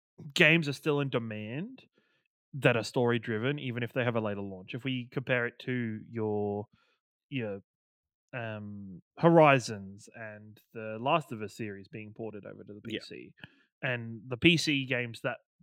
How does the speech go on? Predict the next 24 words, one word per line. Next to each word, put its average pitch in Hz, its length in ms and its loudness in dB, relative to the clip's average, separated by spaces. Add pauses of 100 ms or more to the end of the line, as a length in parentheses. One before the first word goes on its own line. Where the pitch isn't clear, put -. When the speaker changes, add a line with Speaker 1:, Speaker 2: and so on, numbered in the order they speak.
(120)
Speaker 1:
PlayStation 135 500 -4
are 123 160 0
bringing 123 340 0
out 113 140 -6
or 113 180 -8
porting 127 280 0
across, 160 540 4 (440)
we 135 140 6
are 131 160 10
seeing 120 420 -4
a, 110 440 -6 (240)
a 120 140 -10 (380)
good 135 260 0
pickup 135 400 -2
rate 110 240 -8
and 117 180 -14
buy-in 107 420 -2
rate 104 260 -10
for 117 300 0
those, 143 280 6
even 117 260 -2
though 110 280 2
they 110 180 2
are 104 260 2